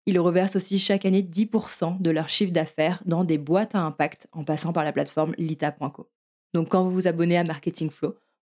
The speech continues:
vous soutenez financièrement des projets à impact via le prix de l'abonnement. Et ce qui est chouette, c'est que le prix auquel vous payez l'abonnement annuel restera toujours le même à vie.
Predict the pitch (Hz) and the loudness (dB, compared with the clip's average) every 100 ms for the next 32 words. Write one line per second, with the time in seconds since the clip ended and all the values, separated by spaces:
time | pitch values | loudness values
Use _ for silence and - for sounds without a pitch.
0 | - 170 170 202 196 190 190 175 175 170 | -2 -2 0 2 2 2 2 0 0 0
1 | 165 170 185 156 - 165 180 170 147 175 | 2 2 2 0 0 0 2 0 0 -2
2 | - 147 165 156 143 - 185 170 156 151 | -4 -4 -2 -2 -4 -2 0 0 0 -2
3 | 147 277 _ _ _ 180 175 - 185 175 | -4 -8 _ _ _ -4 -2 0 0 0
4 | 185 247 - - _ - 160 160 160 156 | -4 -6 -6 -20 _ -6 -4 0 0 0
5 | - 226 196 190 160 160 160 170 160 156 | 0 0 2 0 -2 -4 0 0 2 0
6 | 160 165 156 151 180 208 180 - 165 185 | 0 0 0 0 2 0 -2 -2 0 0
7 | 196 - 226 214 185 165 175 190 - 160 | 0 -2 0 4 4 4 2 2 2 -2
8 | 147 - | -2 -12